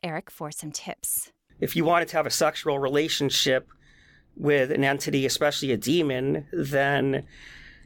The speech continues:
Speaker 2: some sort of, uh, black magic ritual, um,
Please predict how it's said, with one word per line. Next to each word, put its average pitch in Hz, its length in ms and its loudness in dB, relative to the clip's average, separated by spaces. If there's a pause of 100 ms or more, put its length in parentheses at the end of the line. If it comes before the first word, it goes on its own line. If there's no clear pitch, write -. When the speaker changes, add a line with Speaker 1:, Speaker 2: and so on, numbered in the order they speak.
(140)
Speaker 2:
some 175 300 2
sort 156 340 2
of, 131 500 0
uh, 120 520 4 (460)
black 143 520 0
magic 135 520 0
ritual, 139 840 0 (600)
um, 110 640 2